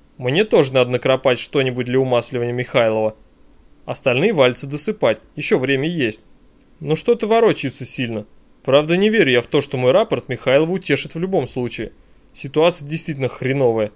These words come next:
как не отписывайся. Пишу обтекаемо. Придерживаюсь канвы, сляпанной долговязым омоновцем версии.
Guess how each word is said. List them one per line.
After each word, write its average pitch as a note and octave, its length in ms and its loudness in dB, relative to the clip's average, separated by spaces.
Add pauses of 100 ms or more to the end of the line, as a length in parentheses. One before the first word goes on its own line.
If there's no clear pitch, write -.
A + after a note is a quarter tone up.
(140)
как - 220 -6
не C3+ 100 0
отписывайся. B2 680 -4 (420)
Пишу G3 260 0
обтекаемо. B2 720 0 (540)
Придерживаюсь E3+ 560 0
канвы, B2 360 0
сляпанной C#3 460 0
долговязым B2+ 580 0
омоновцем F3+ 500 -2
версии. A#2 480 -4